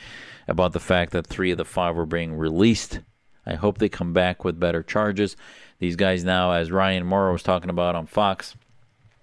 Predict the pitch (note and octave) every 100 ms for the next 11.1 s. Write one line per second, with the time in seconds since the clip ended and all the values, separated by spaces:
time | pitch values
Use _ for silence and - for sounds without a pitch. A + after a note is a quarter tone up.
0 | _ _ - G2+ F2+ - G#2+ G2 F2+ D#2+
1 | G#2+ G2+ F2+ - F2+ D2+ E2+ - - -
2 | - - G#2+ F#2+ - G2 F#2+ F#2 F2 F#2
3 | F#2 F2 - - _ - F#2+ G#2 G#2+ F#2+
4 | G2+ - G#2 A2+ A2+ G#2 G#2 G#2+ B2 F3+
5 | - _ _ - _ _ _ _ G#2+ A2+
6 | A#2 G2+ - A2+ A#2 - F2+ F2 - F2+
7 | G#2 G#2 F#2+ F2+ F2 F#2+ F2 - G2 F#2
8 | - F#2 F#2 - F2 - G#2 F2 - -
9 | - - - - _ _ _ - A2+ B2+
10 | B2 A#2 - G#2+ A2+ G2+ F#2 G2 - F#2+
11 | F2